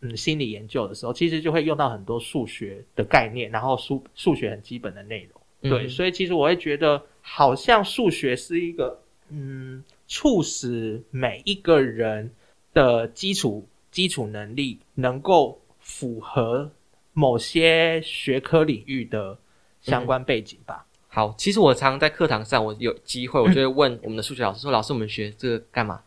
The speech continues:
Speaker 1: 嗯。
Speaker 2: 有什么用？”那最常，我先问你好了，我们学数学要干嘛？如果是你会，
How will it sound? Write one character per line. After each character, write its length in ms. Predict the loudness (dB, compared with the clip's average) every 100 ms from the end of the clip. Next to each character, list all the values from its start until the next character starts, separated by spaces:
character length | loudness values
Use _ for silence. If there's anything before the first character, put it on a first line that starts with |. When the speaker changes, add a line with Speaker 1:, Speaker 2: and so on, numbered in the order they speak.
| _ -6
Speaker 1:
嗯。 220 | -4 -6 -6
Speaker 2:
有 240 | -2 -2 -6 _ _ -12
什 120 | -10
么 120 | -4
用？” 240 | -2 -2 -6 _ _ _ _
那 180 | 0 0 -2 4
最 180 | 4
常， 320 | 4 0 -4 -8 _ _ _
我 100 | 4
先 160 | 6 6
问 160 | 4
你 100 | 2
好 100 | 0
了， 120 | -2 -4
我 60 |
们 80 | -6
学 100 | -6
数 120 | -6
学 80 | -4
要 100 | -4
干 140 | -4 -8
嘛？ 100 | -6
如 100 | 0
果 100 | 0
是 200 | 0 -4
你 180 | -10 -6
会， 160 | -6